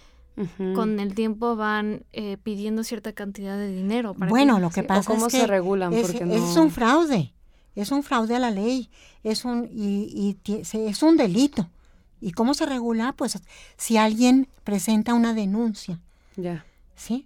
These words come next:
Speaker 3: Ante la fiscalía,
Speaker 2: Ujú.
Speaker 3: ¿sí? Este, eh, tú, Pau, mencionabas bifac. bifac es una institución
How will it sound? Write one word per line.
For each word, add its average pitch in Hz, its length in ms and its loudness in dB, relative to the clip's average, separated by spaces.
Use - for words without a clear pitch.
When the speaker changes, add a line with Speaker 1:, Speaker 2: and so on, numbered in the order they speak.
Speaker 3:
Ante 202 220 -8
la 196 80 -6
fiscalía, 202 680 -6
Speaker 2:
Ujú. 220 300 -6
Speaker 3:
¿sí? 220 240 -2
Este, 208 600 0
eh, 214 680 0
tú, 269 120 2
Pau, 269 220 4
mencionabas 226 840 2
bifac. 226 580 0
bifac 247 420 0
es 247 140 -6
una 254 120 0
institución 269 640 0